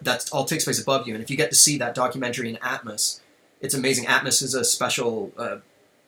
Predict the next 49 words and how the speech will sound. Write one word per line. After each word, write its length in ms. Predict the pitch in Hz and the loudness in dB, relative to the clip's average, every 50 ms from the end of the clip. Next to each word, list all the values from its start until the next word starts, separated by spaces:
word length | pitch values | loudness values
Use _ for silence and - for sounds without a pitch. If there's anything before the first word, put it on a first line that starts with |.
| _ _ | _ _
it's 200 | 135 - - - | -8 -6 -4 -2
not 160 | 135 139 143 | 0 0 -2
even 160 | 135 117 113 107 | -2 -4 -4 -4
that 180 | 113 117 117 | -4 -4 -2
new 180 | 117 120 113 104 | -4 -4 -4 -4
anymore, 300 | 110 110 107 101 107 113 | -6 -8 -8 -8 -6 -6
but 180 | 120 117 - | -6 -6 -2
more 160 | 139 135 139 135 | 0 2 2 2
and 100 | 131 127 | 2 2
more 140 | 127 117 | 0 0
theaters 360 | 117 - 143 131 117 117 107 110 | -2 -2 -2 -2 -2 -2 -2 -2
are 60 | 113 | -2
using 280 | 113 117 120 120 113 | -2 -2 -2 -4 -4
it 80 | 104 - | -4 0
where 100 | 117 117 | 0 0
there's 180 | 113 110 - - | 2 6 8 8
speakers 420 | - - 151 143 143 139 117 107 | 8 6 4 0 -2 -4 -4 -4
on 140 | 113 110 107 | -4 -4 -6
the 60 | 107 | -6
roof 460 | 107 113 127 120 107 - - - - - _ _ _ _ _ _ _ _ | -4 -2 -2 -2 -2 -4 -8 -12 -16 -18 _ _ _ _ _ _ _ _
of 140 | 123 113 107 | -8 -6 -4
the 80 | 120 | -4
theater. 460 | 113 - 135 131 127 139 165 165 165 - _ _ _ _ _ _ _ _ _ - | -4 -2 -2 -4 -2 -4 -4 -6 -8 -12 _ _ _ _ _ _ _ _ _ -2
And, 300 | 139 117 113 107 104 113 | 0 0 0 0 -2 -2
uh, 320 | 107 104 92 90 85 - - _ _ _ _ _ _ _ | -2 -2 -4 -4 -6 -8 -12 _ _ _ _ _ _ _
if 160 | - 143 139 | -6 -4 -2
you 60 | 139 | 2
get 140 | 139 156 156 | 4 4 6
to 80 | 156 | 8
see 220 | - - - 135 123 | 6 6 6 6 2
it 100 | 120 120 | 0 -2
in 160 | 123 117 123 | -4 -2 0
that 260 | 120 120 117 117 - - _ _ | 0 0 0 0 -4 -8 _ _
context 540 | - - 143 139 139 143 139 123 107 - - | -8 -2 -2 0 0 0 0 0 0 -2 -2
where 160 | 123 113 110 | -2 -4 -2
all 160 | 123 123 120 120 | 0 2 2 2
the 80 | 131 | 0
exploding 440 | 123 - - - 123 120 120 117 110 | 0 0 0 0 0 0 0 0 -2
is 120 | 101 107 | -4 -4
actually 300 | 110 110 - - - 123 | -4 -2 -4 -4 -6 -4
happening 360 | 113 - 120 - - 117 113 110 | -2 0 -2 -2 -2 -6 -10 -10
above 340 | 110 104 110 113 113 117 | -10 -8 -6 -6 -4 -4
you 140 | 143 147 151 | -4 -4 -4
while 180 | 135 117 110 110 | -4 -6 -6 -6
you're 120 | 113 110 | -8 -6
watching 360 | 110 113 110 113 - - 127 | -6 -6 -8 -8 -8 -8 -8
the 60 | 113 107 | -8 -8
movie, 340 | 107 107 113 120 143 147 | -6 -6 -6 -6 -6 -6
it's 440 | 135 - 113 - - - - - - | -6 -6 -2 0 2 0 0 -2 -6